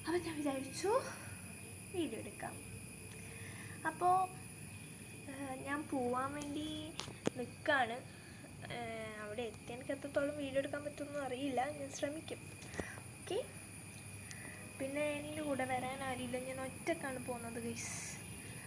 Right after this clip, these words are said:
അപ്പൊ ഞാൻ മുടി കെട്ടണോ വേണ്ടോ എന്ന്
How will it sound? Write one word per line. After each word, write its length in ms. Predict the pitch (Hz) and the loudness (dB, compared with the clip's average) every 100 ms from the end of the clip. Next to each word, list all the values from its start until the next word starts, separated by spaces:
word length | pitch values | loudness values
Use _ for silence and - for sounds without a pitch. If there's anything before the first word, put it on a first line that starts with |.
| - - - - | -8 -8 -8 -4
അപ്പൊ 140 | 262 277 269 | -2 0 0
ഞാൻ 220 | 247 254 285 285 - - - - - - - - - - - - - - - 262 | 0 0 0 -2 -4 -6 -8 -10 -10 -8 -8 -8 -8 -8 -10 -10 -10 -10 -6 -2
മുടി 260 | 254 247 285 | -2 -2 0
കെട്ടണോ 600 | 285 240 - - - 302 320 320 | 0 0 -2 -6 -2 -2 0 0
വേണ്ടോ 240 | 269 254 | 0 0
എന്ന് 120 | 277 | 0